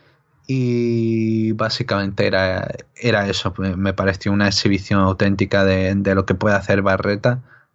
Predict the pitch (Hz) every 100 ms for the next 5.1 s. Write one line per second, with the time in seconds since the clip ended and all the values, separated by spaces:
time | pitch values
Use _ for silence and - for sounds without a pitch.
0 | - 95 95 95 95 101 98 98 98 95
1 | 95 104 123 127 _ _ _ _ - 101
2 | 95 95 95 113 110 80 101 120 165 147
3 | 127 113 98 104 135 151 - 95 98 117
4 | 117 - 123 107 - 101 101 98 92 104
5 | 127